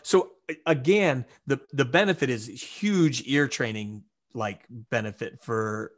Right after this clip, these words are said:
for your ensembles, really tremendous. Um, and it just, uh, honestly, at first, it can seem confusing to the kids. Th-, this is, again, where it sits on my board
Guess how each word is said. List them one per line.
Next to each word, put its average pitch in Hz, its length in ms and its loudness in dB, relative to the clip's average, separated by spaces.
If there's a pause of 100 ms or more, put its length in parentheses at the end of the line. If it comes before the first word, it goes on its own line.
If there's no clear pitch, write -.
for 120 120 -6
your 107 180 -4
ensembles, 107 840 -8
really 135 500 0
tremendous. 110 680 -8 (300)
Um, 120 360 6 (760)
and 131 320 2
it 175 40 -2
just, 226 220 -2 (500)
uh, - 100 -10 (260)
honestly, 180 460 4
at 135 260 -2
first, 165 360 6
it 147 140 0
can 135 140 0
seem 143 440 2
confusing 151 520 2
to 143 120 -2
the 135 80 -2
kids. 156 420 2 (440)
Th-, 120 160 -6
this 117 200 -2
is, 127 100 -2
again, 135 300 0
where 123 240 -4 (560)
it 147 180 2
sits - 460 0
on 147 260 4
my 131 180 4
board 117 580 0